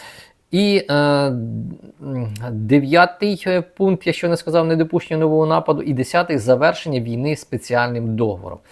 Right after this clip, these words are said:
Це якраз той спеціальний договір, який готується Україною, його поки що немає, який буде підписаний не з Росією, а буде підписаний з третіми сторонами, так як то було зроблено із зерновою угодою. До прикладу, з Організацією Об'єднаних Націй, з Туреччиною.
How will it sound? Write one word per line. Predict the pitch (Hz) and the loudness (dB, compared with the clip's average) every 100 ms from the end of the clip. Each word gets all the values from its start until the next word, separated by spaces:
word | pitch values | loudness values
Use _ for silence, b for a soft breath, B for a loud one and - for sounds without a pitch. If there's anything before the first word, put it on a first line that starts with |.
| B B | B B
Це | 175 | 0
якраз | 170 175 - | 2 2 2
той | 165 | 2
спеціальний | 151 143 - 139 135 | 2 -2 -2 -2 0
договір, | 131 190 208 156 | -2 0 2 2
який | 139 - 151 143 | 0 0 0 2
готується | 120 131 147 135 123 120 | 0 -2 0 0 0 -2
Україною, | 110 120 139 180 208 180 | -2 -2 -2 -2 -2 -2
його | 135 143 | 0 0
поки | 143 143 123 | -2 -6 -8
що | - | -6
немає, | 113 123 160 170 160 B B B - | -8 -4 -2 -4 -6 B B B -4
який | 123 170 175 160 | -4 0 -2 -2
буде | 123 117 160 156 | -8 -2 2 2
підписаний | 156 147 - 147 147 123 117 | 0 -4 0 -2 0 -4 -2
не | 143 160 139 | 0 2 2
з | |
Росією, | 156 165 - 180 185 202 208 B B - | 0 -2 -4 -6 -6 -6 -8 B B 0
а | 127 | 2
буде | 160 165 | 4 2
підписаний | - 123 - 165 156 151 | 0 -10 -6 -4 -2 -2
з | - | 0
третіми | 156 151 139 131 | 0 0 -2 -4
сторонами, | - 147 156 165 175 | -4 -2 -2 -2 -4
так | 165 123 135 135 | -2 0 0 -2
як | - | -4
то | 139 | -4
було | 123 120 | 0 -2
зроблено | 110 147 143 135 | 0 0 0 -2
із | 120 | -2
зерновою | 120 123 131 127 127 | -2 -4 -2 0 0
угодою. | 110 104 92 95 - | -4 -6 -10 -16 -8
До | 131 | -8
прикладу, | 151 147 123 117 | -2 -2 -2 -4
з | 120 | -4
Організацією | 127 127 123 117 - 120 | -4 -4 0 -2 -2 -8
Об'єднаних | 123 131 143 170 | -8 -8 -12 -6
Націй, | 196 180 139 | -6 -4 -8
з | |
Туреччиною. | - 165 190 - 156 151 147 | -6 -2 -2 -2 -4 0 -2